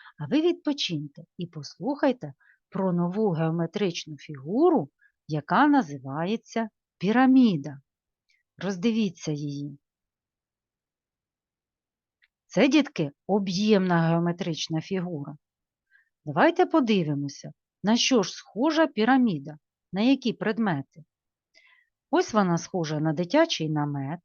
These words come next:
на дитячу іграшку, ось таку пірам-, пірамідку. Вона схожа на терку.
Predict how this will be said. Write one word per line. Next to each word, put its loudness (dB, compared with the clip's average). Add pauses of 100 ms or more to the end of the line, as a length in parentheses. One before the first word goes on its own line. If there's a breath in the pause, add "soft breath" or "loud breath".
(1600)
на 0
дитячу 0
іграшку, -4
ось -6
таку -8
пірам-, -8
пірамідку. -4 (1500 soft breath)
Вона 4
схожа -4
на 4
терку. -6